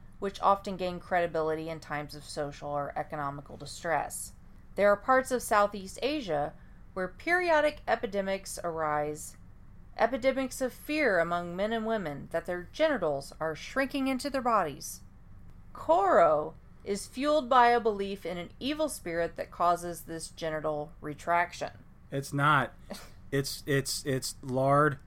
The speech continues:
Speaker 2: and cholesterol and all. Trust me, guys. I remember this one time, Erica and I had sex, and she was like, "Ow."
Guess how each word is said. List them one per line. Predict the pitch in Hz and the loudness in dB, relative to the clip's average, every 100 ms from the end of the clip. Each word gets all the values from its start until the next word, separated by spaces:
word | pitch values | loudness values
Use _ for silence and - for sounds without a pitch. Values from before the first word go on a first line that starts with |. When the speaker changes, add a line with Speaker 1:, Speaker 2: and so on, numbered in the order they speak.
| - - | -20 -8
Speaker 2:
and | 127 120 | -6 -4
cholesterol | - 123 120 - 131 127 127 127 127 | -4 -4 -4 -4 0 2 2 0 -2
and | 123 117 117 | -4 -8 -6
all. | 131 139 139 - - - - - 349 | -4 -4 -6 -16 -16 -16 -16 -16 -14
Trust | - 180 175 | 4 6 6
me, | 185 | 4
guys. | 143 139 139 - - - - - - - | 6 8 6 4 -10 -18 -18 -20 -4 6
I | |
remember | 165 185 190 190 175 151 135 - - | 8 8 6 6 6 6 2 -6 -12
this | 151 156 143 | -4 -2 0
one | 160 196 | 2 2
time, | 170 151 139 131 - - - - | 4 4 4 0 -10 -20 -20 -8
Erica | - 170 156 156 | 0 2 2 2
and | 156 | 2
I | 143 | 2
had | 147 | 2
sex, | 127 165 160 139 | 0 0 0 -2
and | |
she | - | -4
was | 143 | -2
like, | 135 113 - | 0 -4 0
"Ow." | 135 190 135 92 | 8 10 10 4